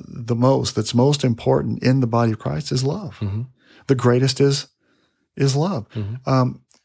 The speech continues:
Speaker 1: uh, I'm struck by a, uh, statement that, uh, Paul made earlier, and it's relevant here in, in Corinthians. Uh, to sin against the brother, to, to wound the brother's conscience, to sin against the brother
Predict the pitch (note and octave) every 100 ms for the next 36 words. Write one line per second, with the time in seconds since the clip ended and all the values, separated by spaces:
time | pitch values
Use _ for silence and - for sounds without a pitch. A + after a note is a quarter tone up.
0 | - - - C#3+ C3+ B2 - - F3 G3
1 | - C3+ B2+ B2 - A#2 A2 G#2+ G#2 -
2 | - _ - A#2+ A#2 - C3 C3 B2 A#2
3 | - - A#2 A2 A2 A2 G#2+ B2+ B2 A#2+
4 | - A#2+ A#2 A2 - A#2+ A2+ G#2 A2+ A#2+
5 | - A#2 A2 G#2 - A2+ A2+ G#2 - A#2+
6 | F#2+ - A#2+ B2 B2+ B2+ A#2 A#2 - A2+
7 | A2 A2 G2 - _ - - - - -
8 | A#2 A2 - A2+ G#2 - C#3 D3 D3+ C#3+
9 | _ _ - G#2+ A2 A#2+ G#2 - - -
10 | _ - G2 A2+ C3 B2 B2 F#3+ _ _
11 | _ _ _ _ _ _ _ - C3+ B2
12 | - B2 A2 C3+ E3+ E3+ D3 C#3+ C3 B2+
13 | C3 B2 A2+ - B2+ A#2+ - - - G#2
14 | - - E3 E3 C#3+ C#3+ C3 A#2 G#2+ A2
15 | G#2+ A#2